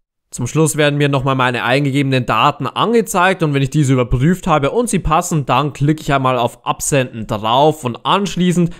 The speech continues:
dauert es jetzt bis zu vierzehn Tage, bis das Ganze per Post in meinem Postkasten landet. Und somit haben wir unsere Online-Schufa-Auskunft jetzt auch schon kostenlos beantragt.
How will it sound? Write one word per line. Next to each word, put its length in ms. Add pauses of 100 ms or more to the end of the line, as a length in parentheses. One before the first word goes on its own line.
(120)
dauert 340
es 120
jetzt 200
bis 160
zu 80
vierzehn 460
Tage, 340
bis 220
das 200
Ganze 360
per 160
Post 420 (280)
in 240 (100)
meinem 360
Postkasten 720
landet. 360
Und 120
somit 440
haben 200
wir 120
unsere 420
Online-Schufa-Auskunft 1700
jetzt 120
auch 180
schon 200
kostenlos 680
beantragt. 800